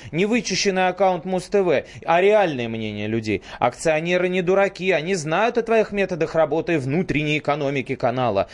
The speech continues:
Ты, как управляющий, можешь снять все наши клипы с ротации, нет проблем. Но также могут снять и тебя.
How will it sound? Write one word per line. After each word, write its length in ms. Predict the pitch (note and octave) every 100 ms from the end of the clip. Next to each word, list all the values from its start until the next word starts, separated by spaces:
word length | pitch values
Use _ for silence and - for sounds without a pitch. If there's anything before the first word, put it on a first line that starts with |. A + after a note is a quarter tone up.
| - -
Ты, 100 | G#2+
как 180 | D3 C3+
управляющий, 540 | B2 B2+ A2+ G2+ -
можешь 240 | A2+ A#2+ -
снять 240 | C3 A2+
все 200 | - F#3+
наши 240 | C#3 - A2
клипы 260 | C3 -
с 100 | -
ротации, 480 | B2 A2+ G#2+ - -
нет 320 | C3 D#3+ C#3 -
проблем. 400 | A2 G2+ G2+ F#2+ -
Но 120 | C#3+
также 340 | D3+ F#3+ B2+ G#2+
могут 300 | A2 A2+ G#2+
снять 300 | D#3+ C#3 -
и 100 | C#3
тебя. 560 | A#2 C#3+ A#2 A2+ G2+